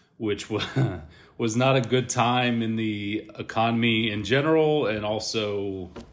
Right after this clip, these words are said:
was kind of, uh, when, <laughs>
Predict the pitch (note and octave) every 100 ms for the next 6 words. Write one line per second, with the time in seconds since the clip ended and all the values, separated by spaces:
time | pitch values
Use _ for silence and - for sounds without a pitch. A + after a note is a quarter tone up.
0 | - - G2 F#2 F#2 - F#2 F#2 F2 E2
1 | D#2+ - - F2 E2+ E2 D#2+ D#2 D#2 -
2 | _ _ _ _ - G2 F#2 F#2 - C#3
3 | -